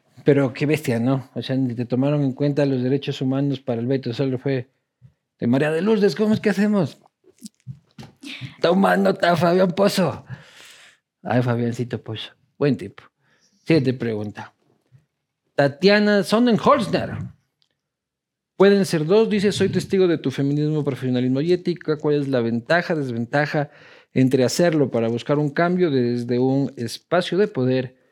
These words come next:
evidentemente machista, desde el colectivo social? ¿Con qué te quedas de toda esta experiencia?". Son preguntas muy largas, este,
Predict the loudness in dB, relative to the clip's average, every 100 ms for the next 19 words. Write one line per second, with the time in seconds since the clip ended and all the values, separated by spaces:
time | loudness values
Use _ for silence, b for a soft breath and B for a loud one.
0 | _ _ _ -2 2 4 2 0 0 0
1 | -2 -4 -4 -6 0 0 0 -6 -4 0
2 | 0 0 -2 0 -2 -2 -4 -4 -6 -6
3 | -4 -2 -2 -4 -10 -6 -6 -8 -18 _
4 | _ _ _ -2 0 0 -2 -2 -2 0
5 | 2 2 0 -2 -2 -2 -4 -8 -4 -4
6 | -2 -4 0 0 0 -2 -2 2 2 2
7 | 0 -4 -8 -10 -4 -4 -6 -6 -2 -2
8 | -2 -4